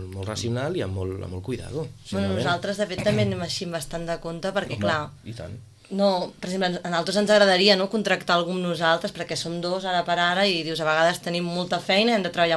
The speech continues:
Speaker 2: un munt d'hores, dius, «Si tinguéssim una altra persona ens aniria bé, però és que no, no podem, perquè
Speaker 1: Ja.
Speaker 2: no volem córrer aquest risc», i llavors
Speaker 1: En quan tinguis confiança en el teu futur,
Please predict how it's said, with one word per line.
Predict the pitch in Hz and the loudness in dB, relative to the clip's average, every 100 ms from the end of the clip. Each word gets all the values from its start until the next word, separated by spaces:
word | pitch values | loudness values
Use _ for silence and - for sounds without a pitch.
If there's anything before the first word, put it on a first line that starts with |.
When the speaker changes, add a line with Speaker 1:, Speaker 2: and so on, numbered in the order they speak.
| 165 | 0
Speaker 2:
un | |
munt | 165 175 | -2 0
d'hores, | 180 196 208 | 4 4 2
dius, | 170 - - - | -2 -6 -12 -12
«Si | - | -8
tinguéssim | 185 180 190 | -4 -2 2
una | 208 | 4
altra | 202 196 | 4 4
persona | 196 180 185 | 2 2 2
ens | 196 | 2
aniria | 208 190 175 170 | 2 0 0 0
bé, | 165 | 0
però | 160 | -4
és | 156 | -8
que | - | -6
no, | 165 156 | -4 -2
no | 160 147 | -4 -6
podem, | 165 160 170 190 | -2 0 0 0
perquè | 185 117 | 2 4
Speaker 1:
Ja. | |
Speaker 2:
no | 202 | 6
volem | 196 202 196 | 6 4 4
córrer | 196 175 160 | 2 -2 -2
aquest | 160 - | -6 -8
risc», | 165 151 - | -8 -8 -6
i | |
llavors | 165 160 175 - - | -4 -4 -6 -8 -8
Speaker 1:
En | 117 | -4
quan | 110 | -4
tinguis | 110 131 120 | -2 -2 -2
confiança | 123 120 117 107 | -2 -2 -2 -4
en | |
el | 104 | -4
teu | 113 | -6
futur, | 131 190 233 | -6 -4 -6